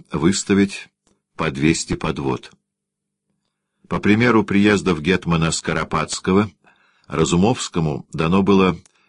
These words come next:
вместо кафтана и запаны тысяча сто шестнадцать рублей пятьдесят две копейки, а чиновникам — бывшим при нём,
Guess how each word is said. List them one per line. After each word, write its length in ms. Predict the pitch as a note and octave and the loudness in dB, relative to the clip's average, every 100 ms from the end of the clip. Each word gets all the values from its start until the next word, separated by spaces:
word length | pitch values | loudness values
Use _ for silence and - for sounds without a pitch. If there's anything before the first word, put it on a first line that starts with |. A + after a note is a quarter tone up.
| - | -12
вместо 480 | C#2+ F2 F#2+ - | -4 -2 -2 -4
кафтана 720 | F2 F2+ - - G2+ F#2+ F2 E2 - | -6 -6 -6 -4 0 0 0 -2 -2
и 340 | E2+ E2 - | 2 2 0
запаны 800 | E2+ D2 F2 G2+ - D2+ C#2+ B1+ _ _ _ _ _ _ _ _ _ | -4 -4 -2 -2 -2 -4 -4 -6 _ _ _ _ _ _ _ _ _
тысяча 500 | - A2 - A2 G2+ | 0 0 2 0 0
сто 260 | F2+ - G2+ | -2 0 0
шестнадцать 720 | G2+ G2 - F2+ F#2+ - F2 | 0 -4 -2 -4 -2 -2 -4
рублей 340 | E2 D#2 D2+ F2 | -2 0 2 2
пятьдесят 640 | - D#2 D2+ D2 F2 E2 | 0 -6 -4 -4 -4 -4
две 220 | D2+ E2 | -2 -2
копейки, 720 | E2+ F#2 F2 F2 C2+ - - - _ _ _ _ _ | -2 -4 -2 -2 -2 -4 -20 -20 _ _ _ _ _
а 260 | - C#2+ C#2 | -8 -6 -4
чиновникам — 840 | - E2 C3 A2+ F2+ - C#2+ - - _ _ | -4 0 2 2 -2 -2 -4 -6 -16 _ _
бывшим 500 | - E2 E2 - D#2 | 0 2 2 0 -4
при 200 | C#2+ E2 | 0 0
нём, 320 | D#2 C#2+ C2 | 2 0 -2